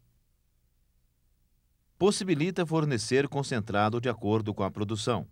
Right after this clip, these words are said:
Quem produz mais deve receber mais. Possibilita secar as vacas de produção muito baixa, por exemplo, aquelas que produzem menos de três litros por dia.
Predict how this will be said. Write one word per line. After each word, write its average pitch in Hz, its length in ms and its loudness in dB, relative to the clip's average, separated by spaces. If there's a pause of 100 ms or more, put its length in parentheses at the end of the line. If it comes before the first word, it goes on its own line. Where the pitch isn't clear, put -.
(560)
Quem 104 160 0
produz 110 460 2
mais 123 460 2
deve 101 480 -2
receber 90 500 -4
mais. 101 460 -2 (1080)
Possibilita 175 680 0
secar 135 420 2
as 110 180 0
vacas 120 460 0
de 101 140 -2
produção 117 580 -2
muito 110 240 -4
baixa, 101 540 0 (360)
por 104 80 0
exemplo, 107 480 -2 (220)
aquelas 123 560 0
que 113 120 -2
produzem 104 520 -2
menos 120 360 0
de 92 120 -6
três 107 260 -2
litros 120 400 -4
por 120 220 0
dia. 104 340 -4